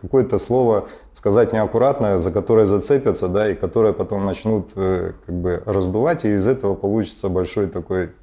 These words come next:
ну, как бы или скандал, или положительный момент, да, э, никто не знает. Поэтому я не ожидал такой реакции. Просто то, что я имел в виду, оно как-то интерпретировалось немножко по-другому, да,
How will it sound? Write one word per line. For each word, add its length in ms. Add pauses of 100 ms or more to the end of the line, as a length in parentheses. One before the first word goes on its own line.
(140)
ну, 240 (100)
как 100
бы 140
или 160
скандал, 520
или 100
положительный 600
момент, 340
да, 160 (480)
э, 200
никто 300
не 140
знает. 340 (120)
Поэтому 800
я 280
не 100
ожидал 320
такой 260
реакции. 480
Просто 400
то, 180
что 180
я 220
имел 200
в 60
виду, 380 (420)
оно 300
как-то 320
интерпретировалось 1040
немножко 360
по-другому, 640
да, 280